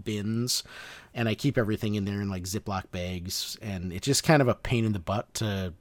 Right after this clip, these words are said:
sift through all those and find controllers. So this, uh, this will at least have a way for them to be out and accessible and, and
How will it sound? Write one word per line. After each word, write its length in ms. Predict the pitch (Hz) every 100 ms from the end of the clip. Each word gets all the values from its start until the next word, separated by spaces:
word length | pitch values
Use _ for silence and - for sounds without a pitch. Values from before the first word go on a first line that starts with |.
| -
sift 340 | - 127 -
through 220 | 127 117
all 100 | 113
those 320 | 110 113 117 107
and 220 | 92 92
find 340 | - 101 104
controllers. 600 | 123 120 123 120 123 123
So 420 | - - 104 95 87 - - - -
this, 320 | 127 - -
uh, 360 | 117 104 101 92 -
this 140 | 143
will 160 | 160 123
at 80 | 110
least 220 | 117 -
have 160 | 110
a 40 | 95
way 220 | 92 95
for 160 | - 95
them 160 | 87
to 80 | 87
be 180 | 85 87
out 220 | 85 -
and 140 | 76
accessible 920 | - 78 - 101 90 - 95 87 85
and, 240 | 76 76 71
and 400 | 85 82 82